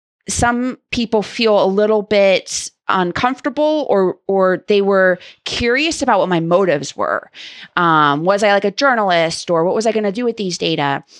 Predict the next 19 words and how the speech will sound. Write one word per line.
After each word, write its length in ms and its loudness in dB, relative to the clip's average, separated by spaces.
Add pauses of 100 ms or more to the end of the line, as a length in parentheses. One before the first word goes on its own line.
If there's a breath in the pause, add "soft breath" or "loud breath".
(400 loud breath)
And, 640 0 (800)
and 120 -4
so 100 0
I 100 4
faced 460 -4
some 220 -2
barriers 600 -2
there. 440 -2 (460 soft breath)
Um, 640 2 (560 soft breath)
and 280 0
I 120 0
was 180 -2
quoted 640 -2
five 260 0
hundred 300 -2
thousand 440 -4
dollars 720 -2
for, 560 0
um, 380 -4